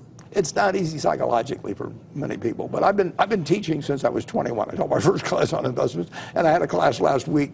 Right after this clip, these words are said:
with, with, uh, eleven schools, two hundred and twenty students, and, and some of them get it and some of them don't. Uh,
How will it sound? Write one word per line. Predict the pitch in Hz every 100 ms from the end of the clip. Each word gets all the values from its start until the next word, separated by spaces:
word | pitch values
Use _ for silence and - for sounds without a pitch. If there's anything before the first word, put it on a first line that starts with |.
| -
with, | 131 123 - - - - -
with, | 147 - -
uh, | 139 127 123 - - -
eleven | 143 139 135
schools, | - - 131 127 -
two | 202
hundred | 135 127
and | 123
twenty | 147 - 107 - -
students, | - - - 147 147
and, | 147 147 - - - - -
and | 107 101 - -
some | - -
of | -
them | 110 110
get | 107 208
it | -
and | 135
some | 95
of | 90
them | 170 170
don't. | 139 -
Uh, | 180